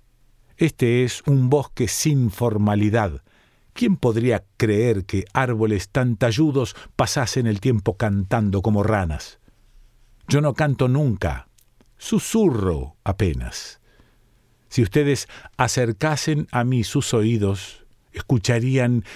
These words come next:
el murmullo de una conversación, porque a través de mí pasan las conversaciones de los hombres.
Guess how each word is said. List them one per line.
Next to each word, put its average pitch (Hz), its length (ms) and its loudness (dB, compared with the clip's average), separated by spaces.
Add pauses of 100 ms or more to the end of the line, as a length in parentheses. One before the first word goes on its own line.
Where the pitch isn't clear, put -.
el 143 180 2
murmullo 151 640 2
de 143 80 0
una 143 200 0
conversación, 123 840 0 (220)
porque 123 380 0
a 117 40 0
través 123 460 0
de 143 140 0
mí 123 480 0 (320)
pasan 131 480 0
las 107 140 -2
conversaciones 110 960 0
de 107 80 2
los 92 200 -2
hombres. 107 640 0